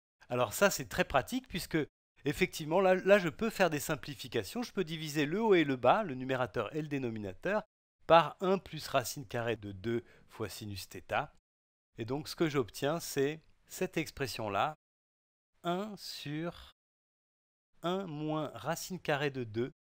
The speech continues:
sinus θ. Alors, il faut faire attention à une chose, c'est que cette fonction-là,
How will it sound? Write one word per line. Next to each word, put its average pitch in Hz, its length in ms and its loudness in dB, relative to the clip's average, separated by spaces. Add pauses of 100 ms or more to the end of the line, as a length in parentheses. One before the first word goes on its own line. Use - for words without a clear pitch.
(480)
sinus - 800 -6 (480)
θ. - 340 -2 (760)
Alors, 131 300 4
il 160 100 -6
faut 202 120 2
faire 185 200 8
attention 160 520 2
à 127 100 2
une 123 120 -2
chose, 185 320 2
c'est - 180 0
que 135 240 0 (280)
cette - 300 2
fonction-là, 143 720 2